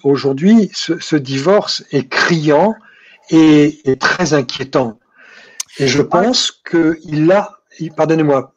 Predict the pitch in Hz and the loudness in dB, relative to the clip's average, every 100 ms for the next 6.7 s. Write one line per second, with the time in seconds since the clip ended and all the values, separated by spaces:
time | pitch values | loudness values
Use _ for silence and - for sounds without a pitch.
0 | 131 135 135 135 151 156 156 135 127 135 | -16 -14 -14 -12 -6 -4 -2 0 0 -2
1 | 117 120 131 120 107 - 117 123 - 220 | -8 -10 -10 -10 -12 -18 -16 -16 -8 -6
2 | 226 208 - 226 202 214 - 190 - 196 | -2 -2 -2 -4 -4 -8 -8 -12 -10 -10
3 | 208 208 208 208 - 196 185 202 185 190 | -6 -4 -6 -8 -10 -6 -4 -4 -6 -6
4 | 185 202 214 220 - 190 190 - 190 - | -4 -4 -6 -8 -8 -8 -8 -8 -12 -10
5 | 196 196 196 202 202 196 190 180 196 214 | -10 -8 -6 -6 -6 -6 -6 -4 -2 -2
6 | 214 196 185 180 208 208 208 | -2 -2 -4 -6 -4 -4 -6